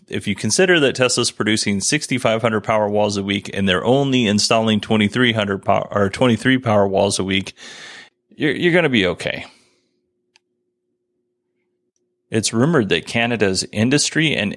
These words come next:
Innovation Minister, Francois Philippe Champagne, which I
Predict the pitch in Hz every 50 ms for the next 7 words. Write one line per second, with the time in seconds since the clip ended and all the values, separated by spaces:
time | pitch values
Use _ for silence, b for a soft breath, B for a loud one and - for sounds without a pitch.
0 | - - 107 113 120 113 101 104 110 127 - - 123 104 92 85 90 92 90 -
1 | - - 92 104 120 120 - - - - 104 98 95 92 - - - 131 147 160
2 | 156 - - 104 95 95 113 131 131 - - - - - - 104 98 95 - 120
3 | 127 127 127 131 131 131 - b b b b b b b - - - - -